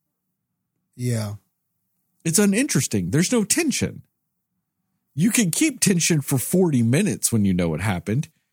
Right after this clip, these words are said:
Speaker 2: You can't te-, you can't keep any sort of anything for two and a half hours if you know what happened.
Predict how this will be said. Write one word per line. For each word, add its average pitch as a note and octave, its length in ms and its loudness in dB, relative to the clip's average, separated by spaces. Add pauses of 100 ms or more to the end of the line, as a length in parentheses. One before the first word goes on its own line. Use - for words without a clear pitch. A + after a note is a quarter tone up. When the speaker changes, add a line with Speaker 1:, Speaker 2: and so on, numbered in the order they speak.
(240)
Speaker 2:
You C#4+ 140 -6
can't A#3 440 -2
te-, F3+ 300 -2 (100)
you G3 140 0
can't E3+ 320 -2
keep - 340 -2
any G#3 360 2
sort F3 340 4
of A#2+ 140 -2
anything D#3+ 580 0
for G#2 140 -4
two C#3 220 -2
and B2+ 80 0
a A2 40 0
half A2 260 -4
hours F2+ 380 -2
if F2 140 -6
you F#2+ 60 -2
know F2+ 100 0
what D#2+ 120 -4
happened. F#2 460 -8